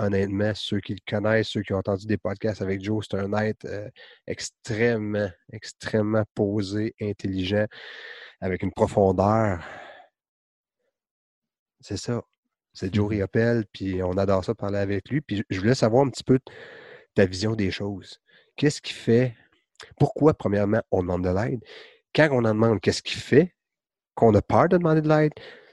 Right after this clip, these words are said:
Speaker 1: Puis qu'est-ce qui fait que quand on a demandé, même des fois, je pousse la loque un peu, qu'est-ce qui fait que des fois, on a honte de dire qu'on a demandé de l'aide ? On a
Speaker 2: Mhm.
Speaker 1: trois étapes, là.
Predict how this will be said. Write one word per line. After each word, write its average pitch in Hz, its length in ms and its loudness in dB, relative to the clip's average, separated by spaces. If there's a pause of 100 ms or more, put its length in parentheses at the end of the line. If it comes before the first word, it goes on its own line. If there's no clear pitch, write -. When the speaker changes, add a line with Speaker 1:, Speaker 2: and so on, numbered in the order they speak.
(100)
Speaker 1:
Puis - 80 -12
qu'est-ce - 200 6
qui - 100 -6
fait - 100 6
que - 80 4
quand 139 220 4
on 135 100 6
a 127 80 8
demandé, 123 400 8
même 143 220 6
des 104 100 2
fois, 156 180 2
je - 60 -4 (140)
pousse 131 400 4
la 101 120 -4
loque 117 200 -2
un 104 100 0
peu, 156 180 2 (200)
qu'est-ce 180 160 4
qui - 100 -14
fait 208 80 0
que 170 40 -2
des 131 60 -2
fois, - 200 2
on 98 120 0
a 98 100 0 (100)
honte 143 260 2
de 101 80 -2
dire 110 360 2
qu'on 95 120 -8
a 101 60 -2
demandé 92 260 -4
de 92 60 -4
l'aide ? 95 200 -8 (760)
On 92 100 -8
a 92 60 -2
Speaker 2:
Mhm. - 20 -6
Speaker 1:
trois 139 260 -2
étapes, 147 300 -4
là. 85 100 -10